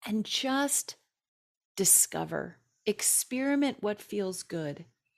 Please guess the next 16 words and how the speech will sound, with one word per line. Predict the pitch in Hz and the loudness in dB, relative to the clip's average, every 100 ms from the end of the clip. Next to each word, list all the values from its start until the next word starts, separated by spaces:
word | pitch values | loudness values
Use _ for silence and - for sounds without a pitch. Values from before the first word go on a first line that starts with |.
| _ _ _ _ _ _ _ - 185 - | _ _ _ _ _ _ _ -14 -12 0
Don't | 233 254 285 - - | 2 4 2 -2 -6
rush | 208 220 208 190 - - _ _ _ | 0 2 2 0 -4 -8 _ _ _
to | - 226 220 208 | -2 0 0 0
a | 175 | -4
goal | 170 170 190 190 208 220 - | -6 -6 0 2 4 2 0
orientation | 180 180 175 170 165 165 156 - 156 147 147 151 - - - _ _ _ - | -4 -2 -2 -2 -4 -6 -4 -6 -6 -6 -8 -10 -14 -20 -20 _ _ _ -12
that | 170 180 175 170 - - - - _ _ _ _ _ _ _ _ _ | -6 0 2 0 -2 -10 -14 -14 _ _ _ _ _ _ _ _ _
is | 202 185 180 175 - - _ _ | 0 2 2 0 -4 -6 _ _
to | - 196 185 170 175 _ - | -4 -2 -4 -6 -16 _ -6
masturbate | 190 180 196 196 240 220 208 196 190 - _ - | -4 -2 -2 -2 -2 2 2 4 2 -2 _ -10
to | - 180 | -4 -4
have | 156 170 170 165 160 151 - | -4 -4 -4 -2 -4 -4 -6
an | 165 | -6
orgasm. | - 156 147 143 - - - 151 _ _ _ _ _ _ _ _ _ _ _ - | -4 -4 -2 -6 -6 -10 -10 -14 _ _ _ _ _ _ _ _ _ _ _ -2
I | 190 | 0
recommend | 185 214 220 277 240 175 170 185 208 | 2 0 2 4 4 2 -2 -2 -4